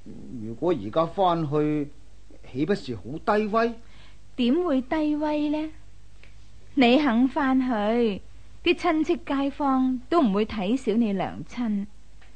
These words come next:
Speaker 2: 你話你娘親幾開心呢？而且你娘親永遠都唔會睇小自己嘅兒女嘅，噉你又點會低威呢？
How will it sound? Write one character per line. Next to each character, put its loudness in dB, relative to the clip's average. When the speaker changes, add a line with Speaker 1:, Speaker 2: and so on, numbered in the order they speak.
Speaker 2:
你 6
話 8
你 8
娘 4
親 4
幾 0
開 -2
心 -2
呢？ -4
而 2
且 4
你 8
娘 2
親 2
永 8
遠 8
都 6
唔 6
會 4
睇 2
小 2
自 -4
己 -
嘅 0
兒 -2
女 -4
嘅， -10
噉 0
你 4
又 4
點 2
會 0
低 -2
威 -2
呢？ -4